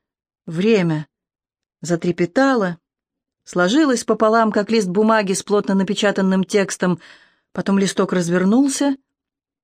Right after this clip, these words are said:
прогнул, искривил пространство и... <laughs> Что открылось? Временной портал, ведущий в иное измерение?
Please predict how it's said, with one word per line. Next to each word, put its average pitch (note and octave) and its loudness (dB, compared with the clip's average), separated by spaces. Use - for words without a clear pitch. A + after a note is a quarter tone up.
прогнул, G#3 2
искривил G#3+ 0
пространство B3+ 0
и... B3+ 0
<laughs> - -6
Что - 0
открылось? G3+ 0
Временной A3 2
портал, C4 0
ведущий G3+ 0
в G3 2
иное A3+ 2
измерение? G#3 0